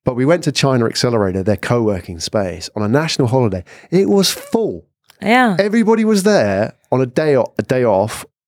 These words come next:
Speaker 1: working on their thing. People were drinking beer. People were talking. It was noisy. The place was packed.
Speaker 2: Mm.
Speaker 1: And I thought, "Wow, that's like you say, like, everybody is here. They cannot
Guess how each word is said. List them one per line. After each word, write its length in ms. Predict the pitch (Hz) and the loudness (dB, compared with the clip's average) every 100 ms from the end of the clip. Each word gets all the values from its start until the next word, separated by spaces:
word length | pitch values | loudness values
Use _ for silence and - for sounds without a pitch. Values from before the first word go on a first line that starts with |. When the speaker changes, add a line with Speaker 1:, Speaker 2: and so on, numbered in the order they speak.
| - | -6
Speaker 1:
working 640 | 127 147 123 - 92 90 - | -2 0 0 -2 -2 -4 -4
on 180 | 107 | -2
their 140 | 107 101 | 0 0
thing. 340 | - 117 107 | 0 0 0
People 300 | - 127 135 | 0 -2 0
were 80 | 123 | -2
drinking 720 | 113 117 117 - 120 95 87 - | 0 0 0 -2 -4 -4 -6 -2
beer. 640 | 139 135 127 123 123 123 117 - - | 0 2 2 4 2 2 -2 -8 -6
People 260 | 123 113 104 | -2 -2 -2
were 100 | 95 | -4
talking. 500 | - 151 143 123 123 | -4 -2 0 0 0
It 100 | 107 | 0
was 160 | 101 | -4
noisy. 640 | 110 123 143 135 120 123 120 | -4 0 2 2 0 -2 -2
The 100 | 117 | -4
place 320 | - 143 - | -4 -4 -4
was 100 | 117 | -6
packed. 420 | - 190 135 196 | -6 -2 -2 -2
Speaker 2:
Mm. 40 | 175 | -6
Speaker 1:
And 60 | |
I 20 | 107 | -6
thought, 220 | 113 - _ _ _ _ - | -8 -12 _ _ _ _ -2
"Wow, 280 | 113 95 87 - - _ - | 0 0 -6 -16 -20 _ -4
that's 400 | 139 - - 120 | -4 -4 -2 0
like 240 | 107 - | 0 -2
you 200 | 113 113 | -4 -4
say, 420 | - - 135 104 | -2 0 0 0
like, 140 | 101 - | -2 -4
everybody 360 | 131 143 139 127 | -4 -2 0 0
is 100 | 110 | 2
here. 240 | 113 98 95 | 2 0 0
They 200 | 110 104 _ _ - | -2 -4 _ _ -8
cannot 400 | - 156 131 | -4 -2 -4